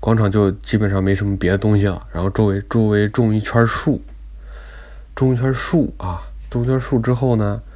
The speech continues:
外面就是一圈儿马路，对吧？就环岛一样的，都是这种。然后这，这个公园周围这圈路一般是不让车走的，是拦住的，是步行街那种啊。一圈马路之后呢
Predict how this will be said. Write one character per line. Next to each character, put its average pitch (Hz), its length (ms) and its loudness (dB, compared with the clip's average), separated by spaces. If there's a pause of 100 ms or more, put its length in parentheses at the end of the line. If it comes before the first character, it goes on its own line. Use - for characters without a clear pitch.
(420)
外 110 140 4
面 98 120 0
就 101 80 0
是 101 120 2
一 110 80 4
圈 110 220 -2
儿 107 280 2 (540)
马 - 180 -4
路， 107 240 0 (500)
对 95 120 -4
吧？ 78 160 -6
就 95 120 -4
环 92 380 -2
岛 117 220 2
一 69 80 -4
样 69 200 -4
的， 65 140 -8
都 80 160 -4
是 76 60 -4
这 87 120 -2
种。 76 160 -6 (560)
然 95 120 -6
后 104 120 2
这， 131 220 4 (100)
这 131 200 0
个 92 260 -2 (460)
公 127 220 0
园 117 140 4
周 127 140 4
围 117 100 6
这 113 160 2
圈 110 180 0
路 110 200 2
一 101 80 0
般 107 160 2
是 104 80 0
不 95 100 -2
让 104 160 4
车 104 180 0
走 101 220 -4
的， 78 200 -6 (300)
是 - 180 -6
拦 90 320 0
住 120 140 2
的， 101 300 -2
是 98 200 -8
步 120 180 2
行 107 220 2
街 110 260 2
那 101 140 -2
种 87 200 -8 (100)
啊。 78 300 -10 (1700)
一 120 80 0
圈 123 240 2
马 98 180 0
路 117 140 2
之 113 140 2
后 131 240 0
呢 104 240 -2